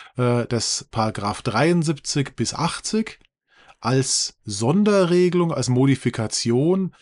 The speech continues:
der vorherstehenden Paragraphen eins bis siebenundsiebzig. Das heißt, selbstverständlich bewegen sich Architekten- und Ingenieurleistungen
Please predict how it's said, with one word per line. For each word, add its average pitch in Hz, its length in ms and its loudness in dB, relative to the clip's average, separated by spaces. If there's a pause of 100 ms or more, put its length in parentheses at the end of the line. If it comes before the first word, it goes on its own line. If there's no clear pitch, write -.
(360)
der 127 340 4
vorherstehenden 139 800 0
Paragraphen 120 600 0
eins - 220 -8
bis 123 140 -4
siebenundsiebzig. 127 800 -2 (540)
Das 117 160 -4
heißt, 135 420 0 (180)
selbstverständlich 175 960 -2
bewegen 127 420 0
sich 139 220 -4
Architekten- 120 500 -6
und 110 80 -8
Ingenieurleistungen 143 1000 -2